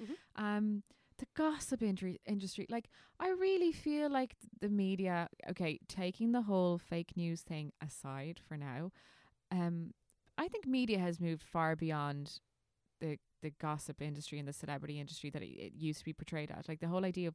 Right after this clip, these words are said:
Speaker 2: paparazzi is kind of null and void since the rise of social media.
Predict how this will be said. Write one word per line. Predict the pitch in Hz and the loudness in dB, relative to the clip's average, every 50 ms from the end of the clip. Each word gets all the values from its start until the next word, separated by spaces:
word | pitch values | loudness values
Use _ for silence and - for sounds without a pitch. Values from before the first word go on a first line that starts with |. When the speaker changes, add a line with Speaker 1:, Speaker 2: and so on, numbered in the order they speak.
| _ | _
Speaker 2:
paparazzi | - - 160 151 - - 156 151 139 151 151 - - 156 151 151 147 | -8 -6 -4 -4 -2 -2 -2 -2 -2 -4 -6 -8 -6 -6 -4 -2 -2
is | 147 147 - - _ - - - - - _ _ | -2 -4 -6 -10 _ -20 -20 -20 -20 -20 _ _
kind | - - - 196 226 247 254 | -14 -6 -2 0 2 2 2
of | 254 226 202 - - - _ _ | 0 -2 -4 -10 -16 -20 _ _
null | 185 185 185 185 185 185 | 2 4 6 6 6 6
and | 180 180 175 | 4 4 2
void | - 165 170 170 170 170 165 - | 2 2 4 4 2 2 0 -2
since | - - 160 160 170 - | -6 -6 -6 -6 -6 -6
the | - 160 | -6 -4
rise | 156 151 151 156 160 | -2 -2 -4 -4 -6
of | 156 160 | -8 -6
social | - 165 156 156 - - 156 | -4 -4 -4 -2 -4 -4 -4
media. | 156 156 160 160 160 156 151 151 | -4 -4 -4 -4 -4 -4 -6 -6